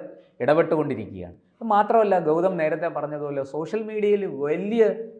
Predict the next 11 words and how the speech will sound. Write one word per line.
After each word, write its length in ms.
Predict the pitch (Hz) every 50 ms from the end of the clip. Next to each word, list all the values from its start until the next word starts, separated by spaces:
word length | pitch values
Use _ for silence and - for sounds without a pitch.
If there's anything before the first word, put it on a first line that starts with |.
| - -
അതിരൂക്ഷമായ 800 | 120 147 180 233 214 170 175 202 214 - - 240 226 214 208 202 196
പ്രതികരണങ്ങളാണ് 840 | 196 170 151 156 170 165 170 170 165 160 160 156 151 147 143 139
ഉയർന്നത്, 400 | 127 120 120 123 123 123 117 120 113 -
പ്രതിഷേധമാണ് 720 | 127 131 135 147 143 - 170 160 160 156 147 135 127 123
ഉയർന്നത്. 420 | 117 113 110 110 113 110 107 98 98
ഇപ്പൊ, 640 | 95 - _ _ _ _ _ 123 120 - - 117
ഏഹ്, 80 | 117 107
സോഷ്യൽ 360 | - - 131 135 - 185 196
മീഡിയ 380 | 208 214 220 226 233 240 240 214
ചോദിച്ച 580 | - - - - - 175 190 208 208 202 214 202
ചോദ്യം, 540 | - - 165 165 180 175 170 185 170 -